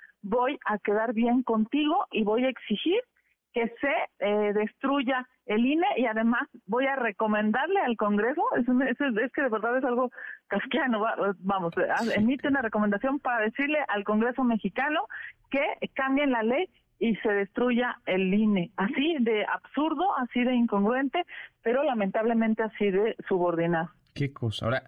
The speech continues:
Speaker 2: hemos seguido la trayectoria, digamos, de Rosario Piedra Ibarra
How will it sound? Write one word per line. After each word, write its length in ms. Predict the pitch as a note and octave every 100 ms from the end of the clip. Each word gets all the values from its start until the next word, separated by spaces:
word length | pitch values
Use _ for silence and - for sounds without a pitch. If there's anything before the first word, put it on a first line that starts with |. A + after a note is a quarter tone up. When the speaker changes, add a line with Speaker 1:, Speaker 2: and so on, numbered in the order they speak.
| - -
Speaker 2:
hemos 320 | D#3+ F#3+ D#3+
seguido 360 | C#3 C3+ D3+ D#3
la 280 | B2 G#2
trayectoria, 580 | F#2+ B2+ B2+ B2+ - C#3+
digamos, 260 | C#3 C#3+ A#2+
de 160 | G#2+
Rosario 400 | F2+ G2 - A#2+
Piedra 220 | - A2+ G#2+
Ibarra 420 | G2+ F#2+ G2+